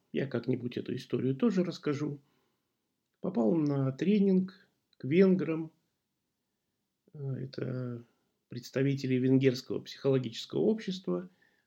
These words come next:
Они проводили тренинг сертификационный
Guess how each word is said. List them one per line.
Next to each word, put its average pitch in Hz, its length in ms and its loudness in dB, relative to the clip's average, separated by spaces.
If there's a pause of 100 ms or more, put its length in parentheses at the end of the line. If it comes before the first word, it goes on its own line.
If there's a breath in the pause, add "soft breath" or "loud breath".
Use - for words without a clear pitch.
(100)
Они 190 200 8
проводили - 600 -2
тренинг 196 520 2
сертификационный 175 1300 -2